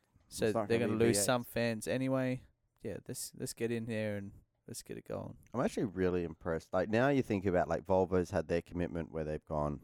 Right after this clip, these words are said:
Speaker 2: they've d-, run their pace, they've done their couple of years, and they're gonna be out.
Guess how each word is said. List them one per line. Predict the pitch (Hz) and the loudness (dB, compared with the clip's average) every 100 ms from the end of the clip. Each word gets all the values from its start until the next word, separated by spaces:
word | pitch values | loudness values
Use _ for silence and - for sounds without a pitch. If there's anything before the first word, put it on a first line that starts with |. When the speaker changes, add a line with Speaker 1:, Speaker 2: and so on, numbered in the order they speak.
| - - | -14 -6
Speaker 2:
they've | 78 64 _ _ _ | -6 -6 _ _ _
d-, | 98 - | -6 2
run | 101 104 | 4 4
their | 104 | 2
pace, | - 104 123 - | 2 2 0 -2
they've | 82 | -4
done | 90 90 | 0 0
their | 85 | -2
couple | 80 85 85 | -4 -6 -4
of | |
years, | 87 90 98 | -2 -2 -4
and | 85 | -6
they're | 80 | -6
gonna | 85 82 | -6 -6
be | 85 80 | -4 0
out. | 87 101 | 0 -2